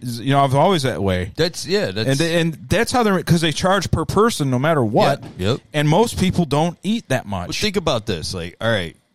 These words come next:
Speaker 2: the Go-, Golden
Speaker 1: Well,
Speaker 2: Corral's
Speaker 1: away from Walmart.
Speaker 2: Golden Corral's got de-, they've got good, they've got a lot of good food too. You know,
Speaker 1: Yeah.
Speaker 2: I mean, they probably got all the same junk that a lot of places do too. But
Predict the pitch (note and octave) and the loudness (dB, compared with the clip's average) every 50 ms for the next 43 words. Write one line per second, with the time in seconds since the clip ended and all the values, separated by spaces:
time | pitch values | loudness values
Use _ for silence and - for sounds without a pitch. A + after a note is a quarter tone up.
0 | _ _ _ _ _ _ A2+ G#2+ F2+ D#3+ D#3 C#3 B2 A2+ B2+ F3 G3 F#3 F3+ C#3 | _ _ _ _ _ _ -4 -2 0 0 0 0 -2 -2 0 0 2 2 2 4
1 | C#3 C#3 D3 D#3+ E3 D#3+ D#3+ C#3 B2 G#2 - - _ _ G2+ A#2 B2 B2+ B2 A#2 | 4 4 2 2 2 0 -2 -2 -2 -6 -8 -12 _ _ -2 0 2 2 2 2
2 | G#2 F#2+ F#2 F#2 - - - D3 F3+ F#3+ F#3+ F3 - C#3+ B2+ B2 A2 G2 A2 G2+ | 2 0 0 -2 -4 -4 -2 -2 -2 -2 -2 -2 -2 -2 -2 -2 -2 -2 -4 -6
3 | F#2 - A2+ - - A#2 A#2+ - - G#2 G2 - _ _ _ _ _ - B2+ B2 | -4 -6 -8 -6 -4 -4 -4 -4 -6 -10 -16 -16 _ _ _ _ _ -6 -6 -2
4 | A2 D3 C#3+ A2+ F2 B2 A#2 F#2+ - - - - - _ _ _ B2 C3 C3 F3 | -2 -2 -2 -2 -2 -2 -4 -4 -6 -14 -20 -20 -20 _ _ _ -12 -8 -4 -4
5 | E3 D3+ C3 A#2 A#2 A2+ G#2+ F#2+ G#2+ G#2+ F#2+ E2+ - - D#2 D2 C2+ - - F2 | -2 -2 -2 -2 -2 -2 -2 -2 -2 -4 -4 -6 -8 -10 -10 -10 -8 -6 -6 -6
6 | C#2 - - - _ - F#2+ F#2 F2 E2 D#2 D#2+ E2+ - - G2 F2+ A2 A#2+ A#2 | -6 -10 -14 -20 _ -10 -8 -8 -6 -6 -8 -10 -12 -16 -20 -16 -10 -6 -4 -2
7 | A#2 B2 C3 A#2+ - C3+ B2+ B2 A#2+ A#2 A#2 A#2 A2+ A2+ A2+ A2+ G#2+ - - A2 | -2 -2 -2 -4 -2 -2 -2 -2 -2 -2 -2 0 0 0 -2 -2 -4 -6 -6 -6
8 | A2 G#2 F2 G#2+ A2 A2 G#2 - G#2+ G2+ G#2 G#2+ G#2 G2+ - - G#2+ F#2 F#2 - | -6 -6 -6 -6 -6 -6 -6 -8 -6 -6 -4 -4 -4 -4 -4 -4 -6 -6 -6 -8
9 | F#2+ F#2 F2 E2+ F#2 F2+ F2+ - G#2 G2+ F2 E2+ D#2+ E2 D#2+ | -8 -10 -8 -6 -6 -6 -4 -4 -6 -6 -6 -6 -8 -10 -10